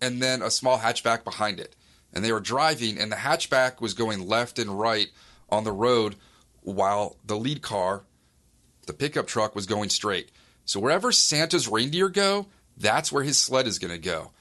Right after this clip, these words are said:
So wherever your big minnow, your big weighted, chunky fly, your big chonk streamer is gonna go,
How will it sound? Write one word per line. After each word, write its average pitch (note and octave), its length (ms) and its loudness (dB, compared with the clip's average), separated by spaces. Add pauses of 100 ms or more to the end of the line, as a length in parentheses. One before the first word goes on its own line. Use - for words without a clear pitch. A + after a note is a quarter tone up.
(200)
So - 180 -2
wherever C#3+ 360 0
your A2+ 240 0
big A#2 360 -4
minnow, C#3+ 460 -2
your F2 160 -8
big A2+ 200 -4
weighted, A#2+ 560 -2 (340)
chunky C3 380 -4
fly, A2+ 540 0 (340)
your F#2+ 140 -4
big A#2 240 -2
chonk A#2 360 0
streamer D3+ 580 -2
is A#2 140 -2
gonna D3 180 -2
go, D#3 380 -2